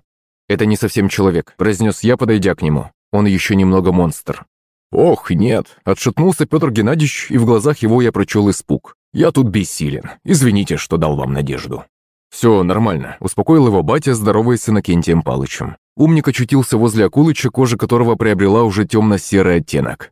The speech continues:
Расстелил на траве тряпицу, на которой выложил несколько артефактов. Он приложил к груди Акулыча мерцающую трубку, затем накинул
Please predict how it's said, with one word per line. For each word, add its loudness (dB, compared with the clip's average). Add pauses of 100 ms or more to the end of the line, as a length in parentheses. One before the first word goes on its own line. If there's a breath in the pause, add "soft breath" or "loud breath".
Расстелил 0
на 0
траве 0
тряпицу, -2 (160 loud breath)
на 0
которой 0
выложил 2
несколько 0
артефактов. -6 (840)
Он 2
приложил 2
к 0
груди 2
Акулыча 2
мерцающую 2
трубку, 0
затем 0
накинул 0